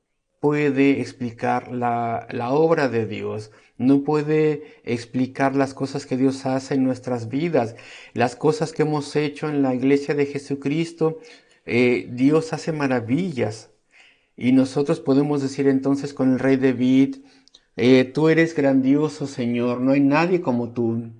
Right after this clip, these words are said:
En el versículo veintidós dice, "Por tanto tú te has engrandecido, Jehová Dios, por cuanto no hay como tú, ni hay Dios fuera de ti,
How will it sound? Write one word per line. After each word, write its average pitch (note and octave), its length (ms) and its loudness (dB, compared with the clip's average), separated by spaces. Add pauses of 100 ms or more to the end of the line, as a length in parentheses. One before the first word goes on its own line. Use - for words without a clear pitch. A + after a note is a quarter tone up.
(920)
En A#2+ 140 2
el C3+ 120 6
versículo E3 600 4
veintidós E3 580 2
dice, C3+ 260 -2
"Por A#2+ 360 0
tanto C#3+ 460 4
tú C#3+ 500 2 (180)
te A#2+ 120 4
has C3 140 2
engrandecido, C3+ 680 4
Jehová C3+ 320 2
Dios, A#2 400 2
por - 260 -2
cuanto A#2+ 400 -2
no C3 300 4
hay D3 120 0
como C#3+ 340 0
tú, C3+ 280 -2 (320)
ni B2 240 4
hay C#3 100 8
Dios C#3 300 4
fuera D3 260 2
de B2 160 2
ti, C3 420 0